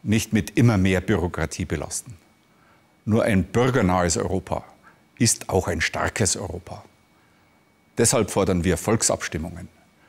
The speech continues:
Volksabstimmungen, wenn wichtige Zuständigkeiten an Europa übertragen werden. Das gilt auch bei künftigen Erweiterungen. Einen E-U-Beitritt der Türkei lehnen wir ab.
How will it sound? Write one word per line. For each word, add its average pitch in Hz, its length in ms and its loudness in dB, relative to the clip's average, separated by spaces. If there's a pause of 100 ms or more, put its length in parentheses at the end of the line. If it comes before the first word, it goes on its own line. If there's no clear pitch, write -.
(200)
Volksabstimmungen, 110 960 2
wenn 87 220 0
wichtige 113 400 2
Zuständigkeiten 101 840 0
an 98 140 0
Europa 98 380 2
übertragen 98 640 0
werden. 80 280 -12 (920)
Das - 180 -2
gilt 117 220 4
auch 98 160 2
bei 101 100 2
künftigen 113 520 2
Erweiterungen. 92 760 0 (1000)
Einen 104 400 2
E-U-Beitritt 120 1000 0
der 90 120 0
Türkei 104 640 0
lehnen 95 400 2
wir 92 120 0
ab. - 280 -10